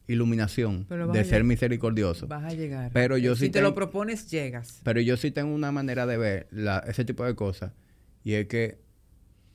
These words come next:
Speaker 1: yo no lo puedo controlar, yo no me voy a estresar con eso. Entonces, yo soy una gente que yo no cojo pique, en tapones, en tránsito. Yo s-, todo lo hago con tiempo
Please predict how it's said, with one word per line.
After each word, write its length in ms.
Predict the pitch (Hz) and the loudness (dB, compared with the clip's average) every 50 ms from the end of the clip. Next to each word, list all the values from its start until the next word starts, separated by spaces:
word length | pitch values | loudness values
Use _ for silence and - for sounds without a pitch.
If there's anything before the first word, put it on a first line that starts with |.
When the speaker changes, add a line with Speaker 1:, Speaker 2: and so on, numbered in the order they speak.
| _ _ - | _ _ -10
Speaker 1:
yo 180 | 135 120 117 | -4 -2 -2
no 80 | 117 127 | -2 -2
lo 120 | 131 131 | -4 -4
puedo 120 | - 127 117 | -4 -6 -6
controlar, 540 | 120 120 113 117 123 113 101 90 - - | -6 -8 -6 -6 -4 -4 -4 -6 -6 -6
yo 80 | 101 107 | -6 -6
no 80 | 101 101 | -6 -4
me 120 | 104 101 | -4 -4
voy 220 | 98 98 98 95 95 | -4 -2 -2 -2 -2
a 200 | 92 90 92 95 | -2 -4 -4 -6
estresar 440 | 92 - - 95 98 95 - 90 85 | -6 -6 -8 -8 -8 -6 -8 -8 -8
con 180 | - 90 82 | -8 -8 -8
eso. 200 | 80 76 - - - - - _ _ _ _ _ _ _ _ _ _ _ _ _ - - - _ _ - | -8 -10 -12 -20 -20 -20 -20 _ _ _ _ _ _ _ _ _ _ _ _ _ -20 -20 -20 _ _ -8
Entonces, 460 | - 107 101 139 143 120 - - - - - - | -8 -6 -4 -4 -4 -4 -4 -6 -10 -10 -14 -10
yo 160 | 131 131 131 | -6 -4 -2
soy 120 | 127 165 | -2 -2
una 100 | 160 160 | -2 0
gente 160 | 160 143 123 117 | 0 0 0 0
que 40 | 120 | 0
yo 40 | 120 | 0
no 120 | 131 143 | -2 0
cojo 200 | - 160 160 151 | 0 0 -2 0
pique, 360 | - 175 156 - 104 - - - _ | 0 -2 -2 -2 -8 -10 -10 -14 _
en 140 | - 113 110 | -4 -2 0
tapones, 600 | - 110 101 - 123 139 156 170 170 156 143 131 | 2 0 2 4 2 2 4 2 0 0 0 0
en 100 | 123 117 | -2 -2
tránsito. 580 | - 127 139 143 147 139 - 120 117 123 120 - - - - - - - - - - - - - _ _ _ - _ _ - _ | -2 0 0 0 0 0 -2 -2 -2 -4 -6 -6 -10 -20 -20 -20 -20 -20 -20 -20 -20 -20 -20 -20 _ _ _ -20 _ _ -10 _
Yo 380 | 120 120 143 151 160 139 - - - - - - - 147 | 4 6 6 6 6 2 -2 -6 -16 -20 -20 -20 -18 -16
s-, 180 | 147 - - - - - | -16 -16 -16 -18 -10 -2
todo 300 | - 151 156 165 170 160 | 0 2 2 2 2 2
lo 200 | 151 127 120 117 | 2 2 4 4
hago 220 | 120 131 131 131 | 4 2 2 0
con 180 | - 123 113 104 | 0 -2 -4 -2
tiempo 460 | - 143 160 185 196 185 202 214 220 | 0 0 0 0 -2 -4 -4 -8 -10